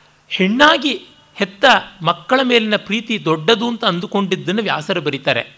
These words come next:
ಆದರೆ ಅವರು ಗಂಡಾಗಿಯೇ ತಾವು ಪಡೆದ ಮಗ ಶುಕ ಕಳ್ಕೊಂಡಾಗ ಅಕ್ಷರಶಃ ಬಾಯಿ ಬಡ್ಕೊಳ್ಳೋ ದುಃಖ ಆಗುತ್ತದೆ. "ದ್ವೈಪಾಯನೋ ವಿರಹ ಕಾತರ ಆಜುಹಾವ" ಅಂತಲೇ ಭಾಗವತ ಹೇಳುತ್ತದೆ.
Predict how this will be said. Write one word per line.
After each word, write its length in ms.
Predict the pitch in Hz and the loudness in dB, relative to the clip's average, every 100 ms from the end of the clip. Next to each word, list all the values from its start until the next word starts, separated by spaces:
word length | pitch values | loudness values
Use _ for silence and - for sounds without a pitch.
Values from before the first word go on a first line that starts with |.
| _ _ _ - 151 | _ _ _ -6 0
ಆದರೆ 220 | 151 180 | 0 0
ಅವರು 640 | 165 147 294 151 160 - - _ _ _ - | -2 0 2 2 0 -4 -18 _ _ _ -12
ಗಂಡಾಗಿಯೇ 680 | 135 165 226 269 269 269 294 | -4 -2 4 4 6 2 0
ತಾವು 380 | 240 214 208 | 4 2 2
ಪಡೆದ 240 | 190 202 220 175 156 170 | 2 2 6 4 4 2
ಮಗ 220 | 147 160 | -2 0
ಶುಕ 360 | 220 - 185 240 | -2 -2 -4 -2
ಕಳ್ಕೊಂಡಾಗ 720 | 240 196 202 202 175 170 151 135 120 160 - _ _ _ _ _ _ _ - | 0 0 -2 -6 -2 -2 0 0 0 -4 -12 _ _ _ _ _ _ _ -20
ಅಕ್ಷರಶಃ 640 | - - 254 262 269 247 | -8 0 2 6 6 6
ಬಾಯಿ 220 | 190 208 | 6 4
ಬಡ್ಕೊಳ್ಳೋ 480 | 220 214 220 190 151 | 4 -2 -2 -2 -4
ದುಃಖ 240 | 156 - | -8 0
ಆಗುತ್ತದೆ. 560 | 190 151 139 151 131 120 - _ - - 123 | 2 2 -2 -6 -4 -4 -8 _ -20 -20 -2
"ದ್ವೈಪಾಯನೋ 800 | 139 185 208 202 208 208 220 226 | 0 2 4 4 4 0 0 0
ವಿರಹ 340 | 160 175 185 | 2 2 2
ಕಾತರ 460 | - 160 180 - - | 4 4 4 4 0
ಆಜುಹಾವ" 720 | - 143 165 214 185 202 208 214 - | 4 6 6 2 2 4 4 4 2
ಅಂತಲೇ 280 | 202 208 | -2 -6
ಭಾಗವತ 440 | 208 147 151 147 151 | -2 0 0 -2 -4
ಹೇಳುತ್ತದೆ. 480 | 151 135 - 127 | -6 -6 -6 -8